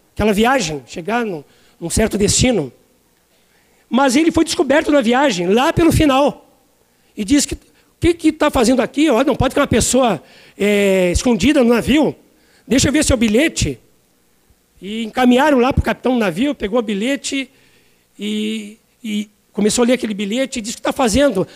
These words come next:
"Não, eu me escondi aqui porque eu tenho que fazer uma viagem." "Sim, mas como é que tá te acu-, comendo, te alimentando, bebendo?" "Olha, eu, eu comprei um, no supermercado um pacote de queijo e bastante, é, bastante bolachinha.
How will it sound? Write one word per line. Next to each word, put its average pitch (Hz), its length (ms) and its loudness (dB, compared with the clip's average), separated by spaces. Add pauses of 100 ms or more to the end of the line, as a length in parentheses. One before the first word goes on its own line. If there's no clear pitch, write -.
(160)
"Não, 311 160 4
eu 269 60 6
me 262 40 6
escondi 254 320 2
aqui 294 260 2
porque 226 220 -2
eu 247 60 0
tenho 269 120 -2
que - 40 -6
fazer 233 160 0
uma 226 80 -2
viagem." 254 580 0 (640)
"Sim, - 160 -2
mas 302 160 2
como 254 160 2
é 330 40 4
que 330 60 -2
tá 311 120 -2
te - 100 0
acu-, 277 160 -6
comendo, 240 540 -2
te - 100 -4
alimentando, 233 640 2
bebendo?" 214 420 2 (300)
"Olha, 262 300 0
eu, 240 180 -2
eu 240 80 0
comprei 262 420 0
um, 196 140 0
no 190 160 -4
supermercado 214 760 -2 (460)
um 220 80 -8
pacote 254 480 -2
de 185 100 -8
queijo 247 480 0
e 233 280 -8
bastante, 190 840 -2 (840)
é, 175 720 2 (460)
bastante 208 600 -2 (240)
bolachinha. 190 640 0